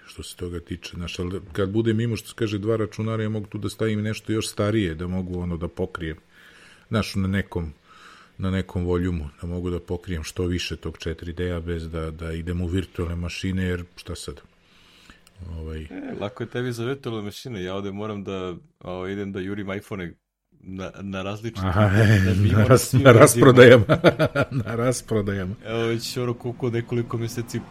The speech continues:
Speaker 2: ovaj, jurim iPhone dvanaest mini, da ga ostavim, da mi on ostane na iPhone šesnaest, kada ja sad
Speaker 1: Aha.
Speaker 2: pređem na, na iPhone sedamnaest. I O S sedamnaest, jel?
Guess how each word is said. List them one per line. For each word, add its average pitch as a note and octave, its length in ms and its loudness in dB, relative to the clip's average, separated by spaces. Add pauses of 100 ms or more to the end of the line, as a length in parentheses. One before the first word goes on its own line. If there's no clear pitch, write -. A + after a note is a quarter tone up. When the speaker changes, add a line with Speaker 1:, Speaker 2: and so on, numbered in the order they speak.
(300)
Speaker 2:
ovaj, G#2+ 280 -8
jurim G#2+ 400 -6
iPhone G2+ 240 -8
dvanaest G2 360 -6
mini, G2 300 -6 (200)
da F#2 260 -8
ga F#2 140 -8
ostavim, G2 380 -8
da G2 80 -8
mi G2 140 -8
on G2+ 160 -6
ostane F#2 340 -10
na F2 280 -8
iPhone F#2 220 -12
šesnaest, - 640 -14 (420)
kada F2+ 260 -12
ja F#2+ 120 -8
sad F2+ 160 -2
Speaker 1:
Aha. F#2+ 140 2
Speaker 2:
pređem G2 320 0
na, F#2 280 -8 (160)
na G2 180 -8
iPhone F2+ 200 -12
sedamnaest. F#2 480 -10 (800)
I - 100 -12
O G#2 140 -2
S - 40 -10
sedamnaest, - 480 -12
jel? - 80 -16